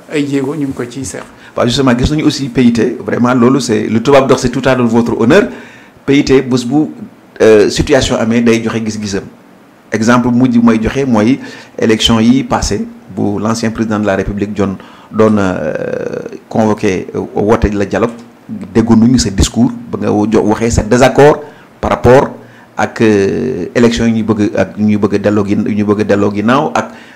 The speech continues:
Speaker 2: la loi, la loi d'amnistie. Loolu, euh, malgré que yow yaa ngi bokkoon ci coalition Benno Bokk Yaakaar.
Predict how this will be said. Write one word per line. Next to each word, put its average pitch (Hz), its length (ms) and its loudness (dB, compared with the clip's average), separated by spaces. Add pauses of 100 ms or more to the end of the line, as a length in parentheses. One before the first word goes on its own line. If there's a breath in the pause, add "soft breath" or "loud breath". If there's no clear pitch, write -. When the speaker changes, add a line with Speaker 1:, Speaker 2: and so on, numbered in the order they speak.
Speaker 2:
la 104 140 0
loi, 107 320 4
la 101 140 0
loi 101 180 2
d'amnistie. 98 460 -2 (300 loud breath)
Loolu, - 380 4 (340 loud breath)
euh, - 400 -6 (260)
malgré 147 420 4
que 151 80 2
yow 131 200 6
yaa 127 120 6
ngi 135 100 6
bokkoon 135 300 4
ci - 80 -2
coalition 120 400 4
Benno 170 200 6
Bokk 175 180 2
Yaakaar. 113 340 2